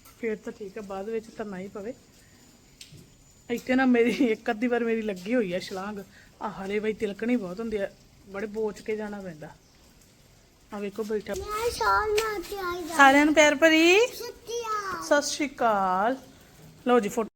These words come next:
Speaker 1: ਕੀ ਕਹੀ ਜਾਂਦੇ ਹੋ ਬੇਟਾ?
Speaker 2: ਆਈ ਜਾਂਦੇ।
Speaker 1: ਇਹ ਕੀ ਛਤਰੀ ਬਣਾ ਲਈ? ਫੋਟੋ ਕਰਨਾ ਹੈ? ਮੁੰਡਾ ਕਹਿੰਦਾ ਫੋਟੋ ਖਿੱਚੋ ਮੇਰੀ। ਫੋਟੋ ਖਿੱਚਾਂ?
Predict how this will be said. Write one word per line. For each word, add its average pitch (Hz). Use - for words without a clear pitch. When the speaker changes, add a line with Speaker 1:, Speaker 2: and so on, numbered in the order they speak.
Speaker 1:
ਕੀ 285
ਕਹੀ 294
ਜਾਂਦੇ 311
ਹੋ 269
ਬੇਟਾ? 214
Speaker 2:
ਆਈ 349
ਜਾਂਦੇ। 285
Speaker 1:
ਇਹ 269
ਕੀ 285
ਛਤਰੀ 277
ਬਣਾ 403
ਲਈ? 302
ਫੋਟੋ 285
ਕਰਨਾ 440
ਹੈ? 240
ਮੁੰਡਾ 254
ਕਹਿੰਦਾ 262
ਫੋਟੋ 262
ਖਿੱਚੋ 220
ਮੇਰੀ। 208
ਫੋਟੋ 262
ਖਿੱਚਾਂ? 427